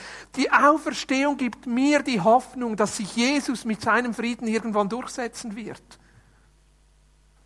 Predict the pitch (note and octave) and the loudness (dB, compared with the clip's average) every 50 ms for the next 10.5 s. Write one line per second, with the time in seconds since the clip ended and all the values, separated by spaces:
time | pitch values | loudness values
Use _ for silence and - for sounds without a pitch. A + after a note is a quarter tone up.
0 | _ _ _ _ _ _ _ _ _ _ _ _ _ _ - - - - - - | _ _ _ _ _ _ _ _ _ _ _ _ _ _ -20 -20 -20 -20 -20 -20
1 | - - _ _ - - _ _ _ _ _ _ _ _ _ _ _ _ _ _ | -20 -20 _ _ -20 -20 _ _ _ _ _ _ _ _ _ _ _ _ _ _
2 | _ _ _ _ _ _ _ _ _ _ _ _ _ _ - - - - - G#3 | _ _ _ _ _ _ _ _ _ _ _ _ _ _ -20 -20 -18 -6 -4 -2
3 | F#3+ F#3 A3+ B3 C#4 D4+ C4+ - - C4 B3 B3 A3+ G3+ A#3+ B3+ A#3+ A3+ G#3+ G3 | 2 4 4 4 4 2 -2 -4 0 2 2 2 2 2 2 2 4 4 2 0
4 | G#3+ F#3+ A3+ A3 - A3 A#3 C4 B3+ - - C4 A#3 G3 - A#3 B3 C4+ B3 G#3 | -2 -4 -2 0 2 4 4 4 4 2 -2 -4 -4 -2 -2 -2 -2 0 -2 -4
5 | D3+ A#2+ - - - _ _ _ _ _ _ _ _ _ _ _ _ _ _ _ | -6 -8 -12 -16 -20 _ _ _ _ _ _ _ _ _ _ _ _ _ _ _
6 | _ _ _ _ _ _ _ _ _ _ _ _ _ _ _ _ _ _ _ _ | _ _ _ _ _ _ _ _ _ _ _ _ _ _ _ _ _ _ _ _
7 | _ _ - G3+ F#3 B3 D4+ D4 - - D4 B3 - - D4 C4+ A#3+ F#3+ - B3+ | _ _ -8 -2 2 2 2 2 2 0 -2 -2 0 0 2 2 2 2 0 -2
8 | A#3+ F#3+ A3 G3 D3+ - - - B3+ D4+ D4+ - - - D4+ D4+ D4 C#4 - C#4+ | 2 2 2 2 2 -2 4 6 8 8 8 6 2 -2 -2 -2 -2 -2 0 0
9 | C4+ C#4 C4+ A3+ - B3 - - - A#3 G#3+ G#3 G3 - G3+ A3 G3+ - - - | 2 2 2 0 -2 -4 -6 0 4 4 6 4 4 0 -4 -4 -4 -6 -8 -8
10 | G#3+ - - C4 C#4 D4 D4+ - - - | -8 -2 2 4 6 6 4 2 0 -6